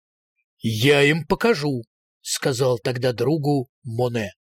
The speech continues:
«Я напишу им настоящий туман». «Ты спятил», ответил ему Ренуар. «Сам увидишь».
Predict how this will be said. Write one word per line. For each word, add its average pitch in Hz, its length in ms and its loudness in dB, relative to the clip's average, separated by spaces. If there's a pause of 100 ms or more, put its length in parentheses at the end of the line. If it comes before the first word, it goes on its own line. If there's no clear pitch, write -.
(540)
«Я 117 380 -2
напишу 139 560 0
им 131 300 0 (160)
настоящий 156 1120 -2
туман». 170 460 -2 (840)
«Ты - 120 -4
спятил», - 680 -4
ответил 135 460 -4
ему 120 200 -2
Ренуар. 117 420 -2 (500)
«Сам 135 440 0
увидишь». 143 540 -2